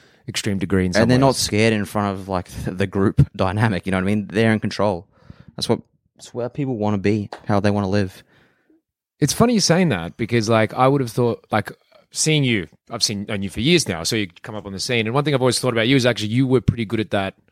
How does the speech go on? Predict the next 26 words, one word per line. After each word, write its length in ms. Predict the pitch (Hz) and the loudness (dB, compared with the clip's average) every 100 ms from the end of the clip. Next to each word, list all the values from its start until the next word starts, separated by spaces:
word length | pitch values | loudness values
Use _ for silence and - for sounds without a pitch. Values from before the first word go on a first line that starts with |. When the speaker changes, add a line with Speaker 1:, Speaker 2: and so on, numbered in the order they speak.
| _ _ _ | _ _ _
Speaker 1:
very 340 | 104 120 117 113 | -2 2 2 2
early 180 | 104 | 2
on, 360 | 104 117 90 - _ _ _ _ - | 2 2 0 -6 _ _ _ _ -2
of 360 | 107 85 - - | -2 -2 -12 -14
having 320 | 110 107 110 107 | -4 -2 0 2
that 300 | 104 - - | 0 -4 -8
kind 220 | 101 98 | -6 -4
of 300 | 87 - - _ _ - | -6 -10 -20 _ _ -8
being 200 | 110 127 117 | 0 2 2
yourself, 560 | 107 120 95 - - - _ - 143 | 0 0 0 -4 -16 -20 _ -4 0
representing 440 | 120 113 120 113 | 2 2 0 0
your 100 | 104 | 0
worldview 340 | 101 104 87 92 | 2 0 0 -4
on 80 | 90 | -4
stage. 500 | - 82 76 - - _ _ _ _ _ _ | -4 -6 -6 -12 -16 _ _ _ _ _ _
Like, 220 | 95 92 | -4 -2
is 80 | 101 | 0
that 100 | 110 | 0
something 220 | 139 117 | 0 2
you 260 | 113 113 107 - _ _ _ _ _ | 2 2 2 -6 _ _ _ _ _
thought 340 | - 113 104 | -6 -2 0
you 120 | 117 | 0
were 140 | 127 127 | 0 2
as 80 | 110 | 2
well, 220 | 131 175 | 0 2
or? 280 | 120 104 90 | 2 2 0